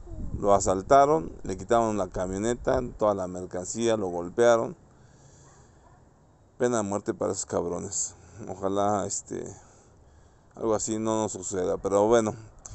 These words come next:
estamos, eh, ¿por qué hago este, este, este pequeño marco sobre esta tragedia?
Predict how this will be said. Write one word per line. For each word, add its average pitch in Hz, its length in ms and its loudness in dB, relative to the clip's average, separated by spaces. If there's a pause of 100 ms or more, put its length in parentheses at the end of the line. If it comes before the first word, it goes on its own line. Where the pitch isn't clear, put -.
(220)
estamos, 139 840 4
eh, 101 1120 -2
¿por 120 120 4
qué 143 100 8
hago 143 180 8
este, 123 340 4
este, - 260 0
este 117 300 2
pequeño 113 320 -2
marco 113 400 2
sobre 98 220 -2
esta 101 180 -2
tragedia? 101 560 -2